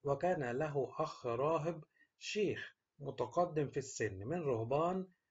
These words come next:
دير البراموس العامر، وكان لهذا الأب عادة في شيخوخته أن يزور أخيه الساكن بجوار الكنيسة مرة في كل سنة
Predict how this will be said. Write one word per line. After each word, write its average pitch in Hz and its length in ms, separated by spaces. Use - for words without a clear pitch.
دير 156 300
البراموس 123 600
العامر، 170 540
وكان 165 420
لهذا 131 400
الأب 143 400
عادة 123 560
في 156 220
شيخوخته 147 880
أن 175 160
يزور 135 500
أخيه 117 460
الساكن 151 920
بجوار 135 520
الكنيسة 139 640
مرة 196 460
في 165 180
كل 196 460
سنة 110 320